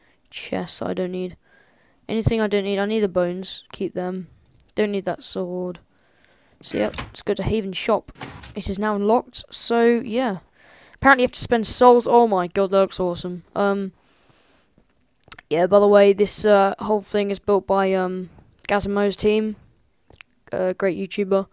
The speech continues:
Does loads of speed builds. Oh my fucking god, this is awesome. Okay. Um, food vendor. Hello. Alright, so it's just exactly the same stuff. Blacksmith.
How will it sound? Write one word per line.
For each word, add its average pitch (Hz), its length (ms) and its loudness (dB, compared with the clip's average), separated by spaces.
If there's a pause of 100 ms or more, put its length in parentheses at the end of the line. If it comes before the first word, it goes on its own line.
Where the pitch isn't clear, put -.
(760)
Does 196 180 0
loads 185 140 0
of 185 60 -4
speed 202 320 -2
builds. 202 300 2 (180)
Oh 220 160 0
my 185 240 -6
fucking 214 360 -12
god, 180 200 -2
this 180 160 -6
is 185 80 -4
awesome. 185 380 -2
Okay. 190 340 0 (460)
Um, 220 420 6 (140)
food 262 360 0
vendor. 220 540 4
Hello. 190 320 2 (460)
Alright, 185 380 2
so 185 300 0 (260)
it's - 140 -12
just - 220 -8
exactly 190 480 -4
the 180 60 -6
same 180 180 -6
stuff. 180 460 -4 (580)
Blacksmith. 208 720 0